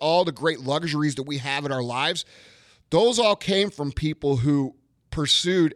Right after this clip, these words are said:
excellence to, to improve upon something that already existed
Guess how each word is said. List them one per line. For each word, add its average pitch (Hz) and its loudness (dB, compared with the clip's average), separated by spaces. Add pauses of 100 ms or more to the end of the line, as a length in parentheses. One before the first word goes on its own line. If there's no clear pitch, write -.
(120)
excellence 139 -2 (880)
to, - -4 (180)
to 160 0
improve 190 0
upon 156 -2
something 160 -2
that 143 -4
already 143 -2
existed 120 -8